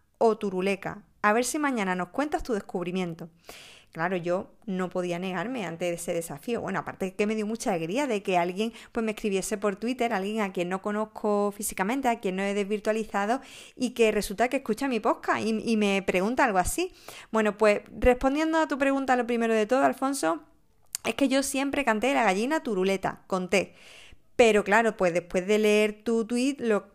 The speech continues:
siguiente que hice fue, eh, comprobar si esto era o no correcto.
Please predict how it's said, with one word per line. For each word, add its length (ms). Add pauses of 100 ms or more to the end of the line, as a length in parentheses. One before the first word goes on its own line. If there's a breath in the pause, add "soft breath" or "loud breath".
(100)
siguiente 480
que 60
hice 180
fue, 460
eh, 320
comprobar 600
si 260
esto 260
era 220
o 20
no 260
correcto. 560